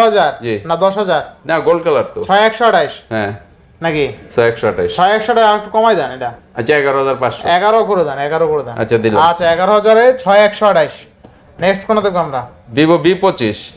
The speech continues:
Speaker 1: Vivo ভি পঁচিশ আট একশো আঠাশ।
Speaker 2: আট একশো আঠাশ, এটা আজকে থাকবে মাত্র তেইশ হাজার টাকায়।
Speaker 1: মাত্র তেইশ হাজার?
Speaker 2: জি।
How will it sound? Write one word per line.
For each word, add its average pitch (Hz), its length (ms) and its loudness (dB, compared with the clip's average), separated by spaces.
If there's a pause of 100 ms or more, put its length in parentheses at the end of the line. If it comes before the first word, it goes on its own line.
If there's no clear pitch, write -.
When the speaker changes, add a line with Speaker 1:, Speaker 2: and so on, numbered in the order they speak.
(120)
Speaker 1:
Vivo 196 200 2
ভি 196 180 0
পঁচিশ 220 380 -2
আট 208 260 0
একশো 226 280 -2
আঠাশ। 160 320 0
Speaker 2:
আট 160 260 -2
একশো 165 240 -2
আঠাশ, 202 380 2 (140)
এটা 160 200 -2
আজকে 165 220 -4
থাকবে 175 260 -4
মাত্র 170 360 -2
তেইশ 180 220 -2
হাজার 170 220 2
টাকায়। 95 280 -2
Speaker 1:
মাত্র 185 400 -2
তেইশ 233 300 2
হাজার? 208 480 2
Speaker 2:
জি। 120 180 -2